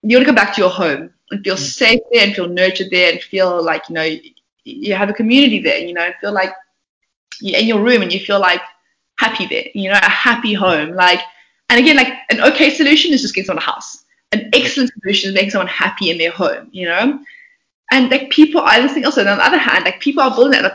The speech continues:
Speaker 1: property developers, South Africans are, like, naturally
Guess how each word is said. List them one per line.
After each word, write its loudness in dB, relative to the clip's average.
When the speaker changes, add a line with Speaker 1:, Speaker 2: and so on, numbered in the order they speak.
Speaker 1:
property 0
developers, -2
South 0
Africans -2
are, -2
like, -2
naturally -2